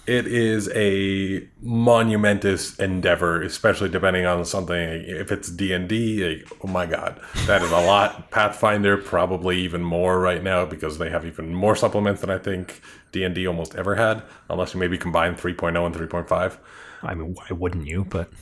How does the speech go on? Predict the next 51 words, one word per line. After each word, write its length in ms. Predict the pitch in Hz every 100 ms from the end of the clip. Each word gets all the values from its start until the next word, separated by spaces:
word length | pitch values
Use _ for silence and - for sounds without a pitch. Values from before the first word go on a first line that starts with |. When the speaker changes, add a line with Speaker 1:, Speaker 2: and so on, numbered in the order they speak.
| -
Speaker 1:
Yeah. 320 | 107 78 - - - _
But 420 | 113 104 101 - -
there's 300 | 107 107 101
just, 320 | 101 95 - 104
there's 200 | 101 -
so 300 | - 127 131
much 320 | 120 110 - 95
there 320 | 101 98 92
that 120 | 80
you 100 | 92
have 120 | 95 90
to 60 |
boil 400 | 82 78 90 87
down 540 | 80 80 80 80 78 80
to 240 | - 80
just, 360 | 80 78 - -
like, 380 | 78 78 78 - - - -
this 260 | 123 123 120
is 120 | 98
what 360 | 98 98 - -
our 260 | 92 90 90
new 440 | 87 90 90 85 -
core 420 | - 98 90 85
is 140 | 82
going 240 | - 82 78
to 60 |
be. 340 | 85 85 78 - - - - -
And 180 | 185 160
also, 280 | 135 135 147 117
like, 120 | 95
just 240 | 92 87 -
figure 320 | - 90 87
out, 120 | 82
like, 180 | 82 76
what 220 | 85 92
mechanics 400 | 87 80 90 82
you 80 | 82
wanna 200 | 82 80
change, 320 | 73 101 95 85
what 180 | 82 -
things 180 | 87 82
you 80 | 82
wanna, 240 | 80 78 73
like, 280 | 82 78
keep, 300 | - 113 101
and 140 | 85 80
that 180 | 82 -
kind 140 | 78
of 60 | -
stuff. 300 | 82 76 -
Speaker 2:
Mm-hmm. 340 | 151 143 170